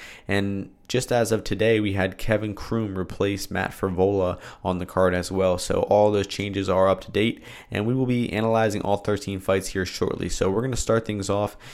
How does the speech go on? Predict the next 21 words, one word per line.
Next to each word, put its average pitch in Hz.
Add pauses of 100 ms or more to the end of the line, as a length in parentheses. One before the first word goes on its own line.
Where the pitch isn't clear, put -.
(200)
in 104
the 104
women's 117
flyweight 101
division. 92
We 98
have 95
Sabina 117
Mazo 98
taking 92
on 87
Justine 104
Kish. - (400)
The 92
opening 104
betting 98
line 98
for 98
this 101
one 87
was 95